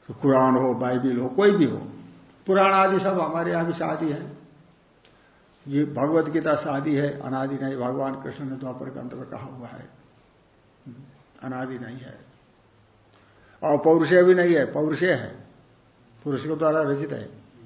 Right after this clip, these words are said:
कृष्ण ने रचा है, किंतु वेद में ऐसा नहीं मिलता।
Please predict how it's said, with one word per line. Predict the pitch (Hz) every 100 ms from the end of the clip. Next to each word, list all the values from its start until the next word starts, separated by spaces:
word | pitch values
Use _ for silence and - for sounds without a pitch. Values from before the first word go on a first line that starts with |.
| -
कृष्ण | 147 139 160
ने | 156 151
रचा | 135 -
है, | 107 - - _ _ -
किंतु | - 185
वेद | 135 190 190
में | 147
ऐसा | 135 151
नहीं | 127
मिलता। | 104 -